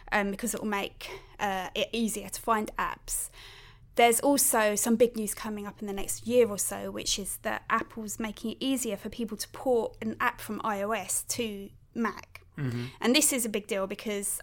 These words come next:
Speaker 1: I O S apps, obviously there are millions and millions and millions of them, whereas Mac Store apps are a lot fewer.
Speaker 2: Yeah.
Speaker 1: And I suppose in some way this is Apple's attempt to sort of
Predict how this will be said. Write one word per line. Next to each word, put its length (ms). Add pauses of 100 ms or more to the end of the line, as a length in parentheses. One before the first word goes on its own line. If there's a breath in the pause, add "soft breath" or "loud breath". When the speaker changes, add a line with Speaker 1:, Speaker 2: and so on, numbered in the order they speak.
Speaker 1:
I 160
O 60
S 220
apps, 360
obviously 380
there 160
are 40
millions 420
and 80
millions 280
and 120
millions 360
of 140
them, 380 (500 loud breath)
whereas 500 (220)
Mac 280
Store 320
apps 520
are 240
a 60
lot 260
fewer. 420 (140)
Speaker 2:
Yeah. 200
Speaker 1:
And 300
I 160
suppose 600
in 80
some 260
way 120
this 200
is 100
Apple's 480
attempt 420
to 80
sort 200
of 180